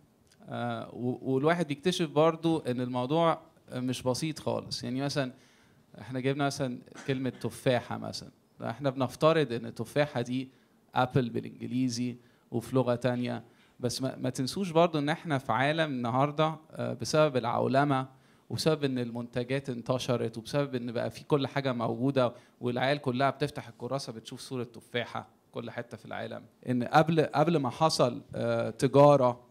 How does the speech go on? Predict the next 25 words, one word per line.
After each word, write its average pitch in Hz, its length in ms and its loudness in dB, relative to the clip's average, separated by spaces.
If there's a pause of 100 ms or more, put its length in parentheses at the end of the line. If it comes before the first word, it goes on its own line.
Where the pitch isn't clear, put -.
(120)
ون-، 123 280 0
ونقل 135 420 0
المنتجات، 120 720 -2 (380)
ما 131 100 -2
تنسوش 160 360 -2
إن 151 120 2
كل 180 460 6
طبيعة، 139 440 2
كل 175 300 2
بلد 147 440 4
لها 156 340 2
طبيعتها 131 680 0
ال-، 123 260 -4
الجغرافية، 120 1000 0 (380)
الحيوانية 131 640 0
والنباتية. 113 760 2 (720)
يعني 127 260 0
مثلا 147 340 0 (100)
الف-، 123 220 -4 (100)
الفراخ 139 460 2
ما 131 60 -2
كانتش 143 360 -2
موجودة 123 380 2
في 110 160 -4
مصر، 117 420 -2